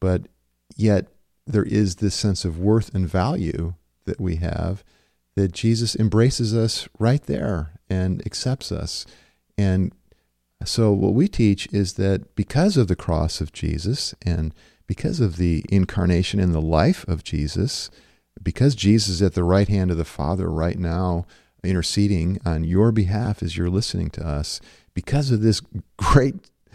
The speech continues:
Son of God, this great, uh, Holy Trinity, be-, we,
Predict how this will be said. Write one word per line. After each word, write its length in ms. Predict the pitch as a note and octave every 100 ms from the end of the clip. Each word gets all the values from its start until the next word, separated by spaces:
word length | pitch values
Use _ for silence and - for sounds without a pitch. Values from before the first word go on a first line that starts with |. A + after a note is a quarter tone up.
| -
Son 320 | - B2+ A#2+
of 160 | A#2+ F#2
God, 420 | A2 A2+ G2 F2+
this 160 | F#2 D#2
great, 460 | G#2 G2+ A2+ G2+ - - _ -
uh, 240 | F2 E2 -
Holy 320 | E2 A#2+ A#2
Trinity, 580 | - B2+ C3 G2 E2+ E2+ - _ _
be-, 160 | - - -
we, 180 | - A2+